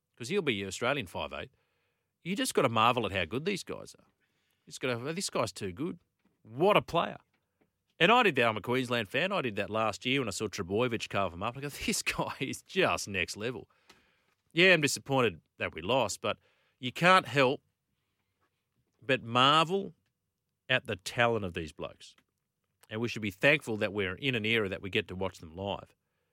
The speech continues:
So New South Wales fans go, Okay, we, we got smashed, but,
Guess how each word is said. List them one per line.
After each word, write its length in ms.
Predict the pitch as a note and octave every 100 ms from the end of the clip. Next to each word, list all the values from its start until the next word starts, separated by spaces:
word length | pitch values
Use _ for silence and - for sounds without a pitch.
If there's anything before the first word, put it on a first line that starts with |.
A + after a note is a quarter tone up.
| _ _ _ _
So 120 | - G#2+
New 140 | B2+
South 220 | C3 G2
Wales 280 | F2+ A2+ A2+
fans 240 | G#2+ F#2
go, 180 | G2+ C3
Okay, 300 | B2 A2+ G#2+
we, 180 | G#2+ G2
we 140 | G2 G2+
got 180 | G2+
smashed, 420 | - G#2+ A#2 A2+ -
but, 140 | -